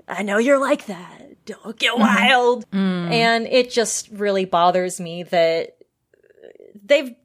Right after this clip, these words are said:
Speaker 1: done a good job in the past, at least Deep Space Nine did, in my opinion, of s-, trauma and stress reactions, and I don't think they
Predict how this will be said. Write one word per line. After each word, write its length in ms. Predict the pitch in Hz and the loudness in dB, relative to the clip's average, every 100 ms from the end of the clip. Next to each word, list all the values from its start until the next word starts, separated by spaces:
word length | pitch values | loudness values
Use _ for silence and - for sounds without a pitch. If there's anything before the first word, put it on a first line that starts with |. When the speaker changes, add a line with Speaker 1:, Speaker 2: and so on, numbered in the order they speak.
| 214 | -2
Speaker 1:
done 200 | 262 311 | 0 2
a 80 | 262 | 0
good 160 | 254 | -2
job 300 | 214 226 240 | 0 2 2
in 80 | 226 | 0
the 80 | 202 | -4
past, 720 | - 208 208 185 - - - - | -4 2 2 2 -4 -12 -12 0
at 160 | 208 | 0
least 240 | 202 196 - | 0 -4 -6
Deep 160 | 208 | -10
Space 300 | - 202 185 | -6 -4 -4
Nine 180 | 196 190 | -2 -2
did, 160 | 185 185 | -2 -4
in 80 | 175 | -4
my 140 | 170 | -4
opinion, 460 | 175 175 180 175 170 | -4 -6 -6 -6 -6
of 320 | 165 160 - _ _ | -8 -10 -18 _ _
s-, 300 | - - - 233 190 | -8 -8 -8 -14 -14
trauma 680 | - - 196 185 170 165 180 - - | -4 2 4 4 2 2 0 -8 -6
and 260 | 196 180 | -4 -2
stress 460 | - - 190 175 - | -4 0 2 2 -2
reactions, 840 | 180 175 165 - 190 180 180 185 | 0 2 0 -2 -4 -4 -6 -8
and 380 | - 185 180 180 | -6 -4 -4 -4
I 280 | 175 180 170 - - 180 | -2 -2 -4 -14 -14 -2
don't 280 | 190 180 - | 0 0 -6
think 340 | - 185 175 | -4 -4 -2
they 340 | 165 165 165 | -2 -2 -2